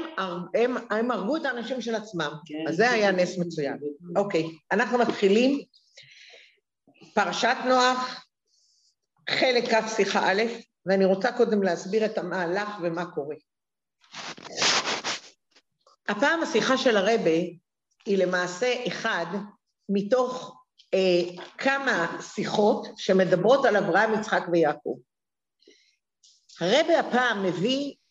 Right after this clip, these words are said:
Speaker 1: את הרמב"ם, הלכות עבודה זרה. כולנו יודעים שהרמב"ם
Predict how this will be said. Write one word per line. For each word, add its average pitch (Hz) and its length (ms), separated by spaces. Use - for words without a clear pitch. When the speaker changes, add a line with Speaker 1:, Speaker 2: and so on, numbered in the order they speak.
Speaker 1:
את 208 160
הרמב"ם, 269 920
הלכות 180 380
עבודה 165 360
זרה. 135 260
כולנו 302 500
יודעים 226 420
שהרמב"ם 190 880